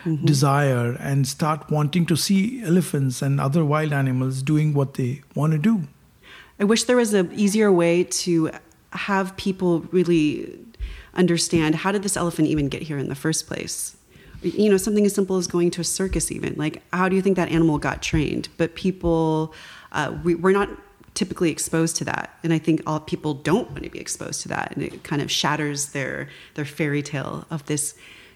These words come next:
Speaker 1: creature that's perfectly content to be entertaining or perfectly content to be just taking, you know, their photo with you. And I just think that's the biggest challenge. If we could just find a way to, to, to get people to actually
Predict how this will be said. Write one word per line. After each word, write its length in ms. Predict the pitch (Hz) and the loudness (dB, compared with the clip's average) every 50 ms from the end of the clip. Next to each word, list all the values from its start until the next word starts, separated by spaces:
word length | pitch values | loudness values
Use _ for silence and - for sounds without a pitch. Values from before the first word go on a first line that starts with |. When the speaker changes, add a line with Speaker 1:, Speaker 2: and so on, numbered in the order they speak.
| _ _ | _ _
Speaker 1:
creature 400 | - - - 175 165 - 170 160 | -8 -4 -2 -2 0 0 -2 -2
that's 240 | 143 160 156 - - | -2 -2 -4 -4 -8
perfectly 540 | - - - 196 185 226 214 - 220 220 214 | -10 -6 -6 -4 -2 -4 -4 -2 -2 -4 0
content 640 | - 214 214 196 - 220 226 196 151 - - - | 2 2 2 2 2 4 4 4 4 2 -2 -8
to 160 | - - 180 156 | -4 -2 -2 -2
be 480 | 156 - 151 151 147 143 139 139 139 - | -2 -2 0 0 0 0 0 0 -2 -2
entertaining 580 | 156 139 139 135 139 - 143 131 131 139 143 | -2 -2 0 -2 -2 -4 -4 -4 -4 -2 -4
or 140 | 147 151 131 - - - - - - - - | -4 -4 -6 -6 -10 -14 -16 -18 -20 -20 -8
perfectly 400 | - - 214 - 220 226 233 233 | -6 -4 -2 -2 -2 0 0 0
content 480 | 226 - 214 202 - - 202 202 185 - | 0 0 0 0 2 2 2 2 2 2
to 120 | - 185 | 0 -2
be 260 | 151 - 156 151 143 143 | 0 2 2 0 0 0
just 400 | 143 - 147 - - - - - - - - - - - _ - | -4 -6 -4 -4 -6 -6 -8 -14 -20 -20 -20 -20 -20 -20 _ -4
taking, 420 | - 180 180 170 165 165 156 151 - | -4 -2 0 2 2 2 2 2 0
you 100 | 185 175 | 0 0
know, 120 | 143 139 139 | 2 2 0
their 140 | 156 151 | 0 -2
photo 340 | 143 - - 185 190 196 175 | 0 2 2 2 2 2 0
with 260 | 139 143 143 139 - | 0 -2 -4 -6 -6
you. 180 | - 139 143 139 | -6 -4 -2 -2
And 300 | 139 135 135 135 135 143 139 - _ _ _ _ _ _ _ _ _ _ _ _ _ _ - - - - _ _ - - | 0 0 0 -2 -2 -4 -8 -14 _ _ _ _ _ _ _ _ _ _ _ _ _ _ -20 -20 -20 -20 _ _ -8 -6
I 40 | 151 | -6
just 200 | - - - - | -4 -4 -4 -4
think 140 | - 131 - | -4 -6 -6
that's 180 | 135 139 - | -6 -8 -8
the 60 | - | -10
biggest 240 | - 135 - 139 - | -8 -6 -6 -6 -6
challenge. 340 | - - 135 143 147 143 - | -4 -4 -2 -2 -2 -2 -4
If 100 | 139 - | -4 -6
we 80 | - 143 | -4 -4
could 120 | - 151 | -2 -2
just 180 | - 156 - - | -2 -2 -2 -2
find 240 | - 147 139 131 | -2 0 0 0
a 60 | 131 135 | 0 0
way 420 | 143 143 143 147 147 139 139 139 - - - - - - - - _ _ _ | 0 0 0 0 -2 -2 -4 -6 -10 -16 -20 -20 -20 -20 -20 -20 _ _ _
to, 180 | - - 139 139 - | -8 -8 -8 -8 -8
to, 400 | - - 156 143 151 - - - - _ - - - - - - - - _ _ _ | -6 -4 -4 -4 -4 -4 -6 -10 -12 _ -20 -20 -20 -20 -20 -20 -20 -20 _ _ _
to 140 | - 165 143 | -6 -6 -2
get 260 | - 151 147 - - | -2 -4 -4 -4 -6
people 340 | - - 147 143 143 139 139 | -6 -6 -4 -2 -2 -4 -4
to 200 | 139 - - 143 | -4 -6 -6 -4
actually 720 | 135 135 135 139 - - 143 135 135 135 135 131 139 - | -4 -4 -4 -4 -6 -6 -6 -4 -4 -4 -4 -6 -8 -12